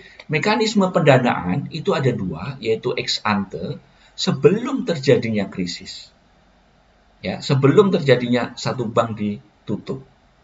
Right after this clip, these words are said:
Ya, jadi penjamin simpanan, L P S, ini akan memiliki sumber dana yang aman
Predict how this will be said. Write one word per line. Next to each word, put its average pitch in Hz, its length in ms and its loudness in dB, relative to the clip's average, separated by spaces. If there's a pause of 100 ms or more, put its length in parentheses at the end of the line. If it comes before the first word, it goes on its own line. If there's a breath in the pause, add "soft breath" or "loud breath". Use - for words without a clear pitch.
(720)
Ya, - 160 -12
jadi 131 240 -2
penjamin 180 720 4
simpanan, 117 720 -2 (540)
L 127 160 2
P 123 100 4
S, 117 320 0
ini 180 220 2
akan 175 400 0
memiliki 190 320 2
sumber 175 340 2
dana 170 300 0
yang 180 180 4
aman 185 380 -2